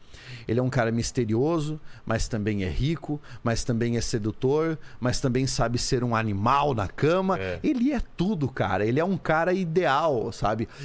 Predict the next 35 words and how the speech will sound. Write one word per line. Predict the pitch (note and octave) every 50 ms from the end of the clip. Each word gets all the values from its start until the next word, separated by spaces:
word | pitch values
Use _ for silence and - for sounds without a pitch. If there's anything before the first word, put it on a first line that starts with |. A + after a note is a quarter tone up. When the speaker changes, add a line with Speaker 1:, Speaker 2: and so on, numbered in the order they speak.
| B2+ -
Speaker 1:
E | C3+
que | C3 - - F#3
também | - G#3 G3 F3 D3+ C3 D3 E3 F#3+ F#3
tem | - F3+ F3 F3+
a | E3
sua | - - - E3 D3
carga | - - - C3+ B2+ C#3 D3 C#3+ C#3+ C3+
de | A#2 B2+ B2+
problemas | - C#3+ C#3+ B2 A#2 B2 C3 C#3 D3 C#3 B2
emocionais | B2+ A#2+ A#2+ A2+ - - A2+ A2+ G#2 A#2+
e |
mistérios, | A2+ A#2 A2 - - - C#3 C#3 C3+ A#2+ G#2+ - - - - C#3 -
mas | C3 C#3+ D#3 -
que | - F#3
são | - - G#3+ A3 A3
tão | - - - F#4+ D4+
refinados | F3 G#3+ A3 - - D3 C3 B2+ C3+ D#3 D3 D3 D3 - - - - - - - - - -
que | - - F#3
pra | - - - A2+ A#2
isso | C#3 D3+ - - G#3 D#3
vale | C3+ A#2+ G2+ G2+
a | G#2
pena. | - - B2 G#2+ F#2 G2+ - - - -
Speaker 2:
É. | A2 G#2 G2 F2+ E2+ E2+ - - - - - - - - - - - -
Speaker 1:
É | C3 C3
escapismo. | C3 C3 - - D#3 D3 - - A3+ D#4 C4 B3 E3 A2+ G2 - - -
Speaker 2:
Total. | - B2 C3 - - G#3+ A#3 C4+ D#4+ - - - - - - - - - - - - - - - - - - - - - - - -
A | G#2+ D#3
arte, | F#3 G3+ A#3+ C4 - - - C3 -
a | A#2+ A#2+
arte | B2+ D#3+ F#3+ C#3 -
serve | - - D3 C3+ B2+ B2 B2
um | A2
pouco | - B2+ B2 - - -
pra, | - B2 G#2+ G2+ F#2 E2+